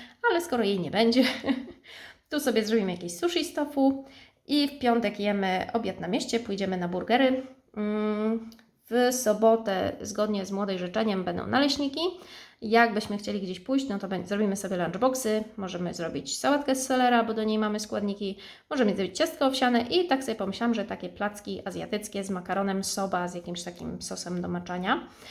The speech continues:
Tu też jest danie, które nam zostało z zeszłego tygodnia, czyli ta wegańska pieczeń. Do tego mamy ziemniaki kupione, więc, e, jakieś pire ziemniaczane, mm, i pieczone warzywa. I tu też córka prosiła o hot dogi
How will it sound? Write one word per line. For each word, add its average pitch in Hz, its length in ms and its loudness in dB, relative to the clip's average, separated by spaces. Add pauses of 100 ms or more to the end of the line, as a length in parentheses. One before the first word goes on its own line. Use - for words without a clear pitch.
(280)
Tu 311 160 2
też 254 280 4
jest 208 140 -2
danie, 226 260 4
które 208 180 -2
nam 196 100 0
zostało 202 380 -2
z 196 40 -6
zeszłego 214 360 -4
tygodnia, 254 420 2
czyli 208 220 -2
ta 196 140 -2
wegańska 196 460 0
pieczeń. 302 420 2 (320)
Do 226 120 0
tego 208 300 0
mamy 170 400 -2 (100)
ziemniaki 226 440 0
kupione, 208 400 0
więc, 175 520 -6
e, 170 160 -4
jakieś 175 240 -6
pire 254 300 2
ziemniaczane, 226 680 2 (460)
mm, 190 540 -2
i 269 100 -2
pieczone 196 360 -2
warzywa. 185 540 0 (600)
I 349 140 4
tu 277 80 4
też 254 180 4
córka 240 280 2
prosiła 208 580 0
o 190 400 0 (460)
hot 214 220 -2
dogi 214 320 2